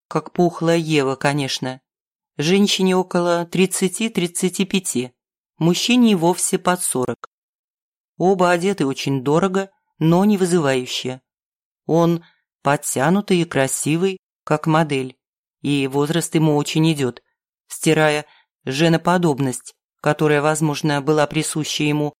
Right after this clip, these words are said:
в юности. А она как раз некрасива. Грубые черты лица,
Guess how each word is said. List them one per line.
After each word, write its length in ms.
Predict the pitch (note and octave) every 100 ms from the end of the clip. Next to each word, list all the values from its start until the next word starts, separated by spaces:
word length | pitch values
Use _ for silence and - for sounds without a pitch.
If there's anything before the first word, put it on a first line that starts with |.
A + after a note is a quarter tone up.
| _
в 60 | E3
юности. 720 | F3+ D#3 B2+ - - A#2+ B2 _ _ _ _ _ _ _ _ _
А 180 | C3+ D3
она 200 | E3+ A3+
как 240 | A3+ G3+
раз 360 | F#3+ F#3 F#3 -
некрасива. 960 | F#3 F#3+ G3+ G3+ - C#3 B2+ B2 C3 _ _ _ _ -
Грубые 460 | B2+ D3+ C#3+ C#3
черты 400 | - C#3+ - C3
лица, 560 | C3 B2+ - C#3+ E3 F#3+